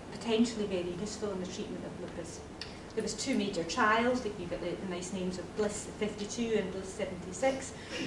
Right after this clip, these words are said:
Um, there was some aspects of these trials that felt that this might be very effective in, in lupus. Some aspects of the trials thought it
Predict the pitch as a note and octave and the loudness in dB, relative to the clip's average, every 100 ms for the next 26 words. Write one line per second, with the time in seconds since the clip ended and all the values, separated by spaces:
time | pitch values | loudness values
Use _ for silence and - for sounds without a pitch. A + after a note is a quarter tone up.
0 | - - - G#3 G3+ G#3+ A3 - - - | -4 -4 4 8 8 6 2 -6 -6 2
1 | D#4+ D#4 - E4 D#4+ D#4 D#4 - E4 - | 6 6 6 10 12 12 10 8 8 8
2 | D#4 D4 C4+ - C4+ C4 D4 - - A3 | 6 2 2 2 8 10 10 8 4 4
3 | G#3 - G#3 G#3 G#3+ A3 - A3 G#3 G3+ | 4 2 -2 0 2 2 2 2 4 4
4 | G3+ A3+ A3 - A#3+ A#3+ A3+ G#3 G3+ A3 | 2 0 0 -2 -4 0 0 2 0 2
5 | A#3 A#3 - - - - B3 G#3+ G3+ G#3+ | 0 -2 -4 -8 -6 2 4 4 4 2
6 | - A3 G#3 G3+ G3 G3 G3+ - - G3+ | 2 2 -2 -2 2 4 4 0 -2 -2
7 | - - | -2 -4